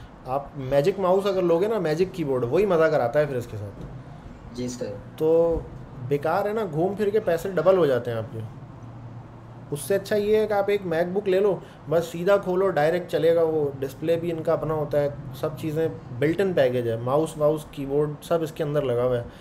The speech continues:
Speaker 1: Battery timing भी अब
Speaker 2: सही।
Speaker 1: इनकी अठारह घंटे की battery timing होती है। तो
Speaker 2: सही।
Speaker 1: मतलब ये ज़्यादा सही है ना मेरे हिसाब से तो।
Speaker 2: हम्म।
Speaker 1: Mac Mini असल में ना मेरे हिसाब से उन लोगों के लिए बनाया है जो studio वगैरह run कर रहे हैं ना,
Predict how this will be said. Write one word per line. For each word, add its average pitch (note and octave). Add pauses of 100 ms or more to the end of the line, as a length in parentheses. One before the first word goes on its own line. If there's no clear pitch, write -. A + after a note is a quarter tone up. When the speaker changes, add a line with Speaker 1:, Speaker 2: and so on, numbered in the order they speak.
(240)
Speaker 1:
Battery C3
timing E3
भी E3
अब E3
Speaker 2:
सही। D#3
Speaker 1:
इनकी D#3+
अठारह D3
घंटे D3
की D3+
battery B2+
timing C3
होती A2+
है। A2
तो -
Speaker 2:
सही। C3
Speaker 1:
मतलब E3+ (280)
ये C3+
ज़्यादा D3+
सही D3+
है C#3+
ना A3+
मेरे E3+
हिसाब C#3+
से A#2
तो। A2
Speaker 2:
हम्म। -
Speaker 1:
Mac G3+
Mini A#3+
असल A3+
में A#3
ना A#3+
मेरे G3+
हिसाब A3
से A3
उन G#3
लोगों G#3+
के G#3+
लिए G#3+
बनाया E3+
है F#3+
जो F#3+
studio F#3
वगैरह F#3+
run F3+
कर D#3+
रहे C#3+
हैं F3+
ना, E3+